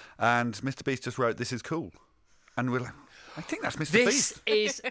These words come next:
Speaker 2: cool,
Speaker 1: <laughs> Yeah.
Speaker 2: Mister Beast.
Speaker 1: So odd. So he must have sat there and watched me.
Speaker 2: Hit show,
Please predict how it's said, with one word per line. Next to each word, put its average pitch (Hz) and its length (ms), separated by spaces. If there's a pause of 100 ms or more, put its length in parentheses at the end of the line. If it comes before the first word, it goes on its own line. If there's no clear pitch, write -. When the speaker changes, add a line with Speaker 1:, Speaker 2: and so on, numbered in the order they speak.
(100)
Speaker 2:
cool, 208 460
Speaker 1:
<laughs> - 0
Yeah. 240 300
Speaker 2:
Mister 233 500
Beast. 226 440
Speaker 1:
So 208 400
odd. 185 320 (560)
So 190 120
he 214 60
must 202 180
have 190 100
sat 190 140
there 151 100
and 127 60
watched 143 220
me. 147 240
Speaker 2:
Hit 233 260
show, 233 420